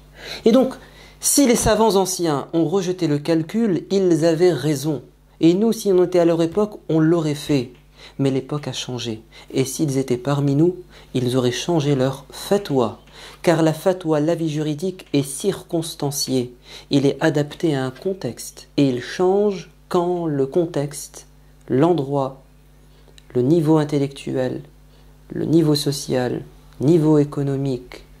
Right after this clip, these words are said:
euh, selon que les, les musulmans soient minoritaires ou majoritaires dans un pays, selon qu'ils soient sous gouvernance musulmane ou pas, leur fatwa change,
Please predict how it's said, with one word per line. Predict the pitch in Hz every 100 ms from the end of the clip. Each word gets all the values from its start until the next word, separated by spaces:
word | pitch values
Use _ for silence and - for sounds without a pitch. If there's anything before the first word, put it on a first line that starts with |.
| - - - - - - - - 269 214
euh, | 175 135 104 78 - - -
selon | - 151 165
que | 165
les, | 147 147 143
les | - 135
musulmans | 143 143 151 160
soient | 156
minoritaires | 147 147 147 147 156 143
ou |
majoritaires | 139 139 139 143 143 147 139
dans | 135
un | 135
pays, | 131 143 139 147 147 - - -
selon | - 143 151
qu'ils | 156
soient | 147 147
sous | - 151
gouvernance | 143 139 143 147 151 147 - - - - -
musulmane | 139 135 147 143 147 143 -
ou | 143
pas, | - 160 160 - -
leur | 131 139 151 151 - - _ _ _ -
fatwa | - - 147 147 135
change, | 123 - 123 107 -